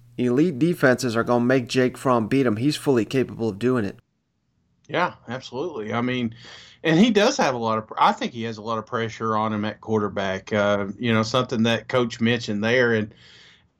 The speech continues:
Speaker 2: I mean, when you're told how great your team is all off season and this is the year you're gonna make a run for the playoffs, and,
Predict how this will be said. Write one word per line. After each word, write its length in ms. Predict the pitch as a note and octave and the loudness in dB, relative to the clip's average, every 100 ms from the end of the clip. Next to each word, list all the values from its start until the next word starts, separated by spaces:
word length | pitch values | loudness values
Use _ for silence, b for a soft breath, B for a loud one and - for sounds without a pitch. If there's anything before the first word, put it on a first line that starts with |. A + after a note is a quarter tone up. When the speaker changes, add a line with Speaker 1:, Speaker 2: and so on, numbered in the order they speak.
| _ | _
Speaker 2:
I 80 | C3 | -4
mean, 220 | C#3 C#3+ | 0 0
when 160 | D3 D#3+ | 2 2
you're 160 | F3 F3+ | 2 2
told 440 | C#3 F3 G3+ D3+ | 2 4 4 2
how 200 | B2+ D3 | 0 -2
great 400 | A#2+ B2+ D#3 - | 0 0 0 -2
your 140 | C3+ | -8
team 280 | A#2 C#3 E3 | -4 -4 -4
is 380 | C3+ A#2+ A2+ A2+ | -4 -2 -2 0
all 240 | A#2+ C#3+ | 2 4
off 260 | A#2+ A#2 A#2 | 4 2 0
season 500 | - C#3 D3 C3+ A#2+ | -2 -2 0 -2 -2
and 140 | G2+ | 0
this 240 | A2+ C#3 - | 0 0 -2
is 100 | A2+ | 0
the 120 | A#2 | 2
year 400 | A2 C#3 C#3+ C#3 | 2 4 6 6
you're 220 | A#2 B2+ | 4 2
gonna 260 | A2 D3 A#2+ | 2 0 2
make 260 | B2+ C3 | 2 2
a 60 | A#2 | 2
run 320 | A2+ B2+ B2+ | 2 2 2
for 140 | - G#2 | -2 -6
the 100 | F2+ | -6
playoffs, 840 | - D3 D3 C#3 B2+ B2+ B2 - | 0 4 4 4 4 2 0 -6
and, 180 | F2 | -12